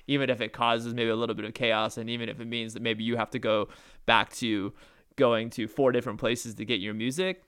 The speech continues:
I'm for it. But then again, what the government might decide and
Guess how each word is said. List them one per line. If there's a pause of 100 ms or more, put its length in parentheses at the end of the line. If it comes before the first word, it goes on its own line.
(260)
I'm
for
it. (320)
But
then
again, (640)
what
the
government
might
decide
and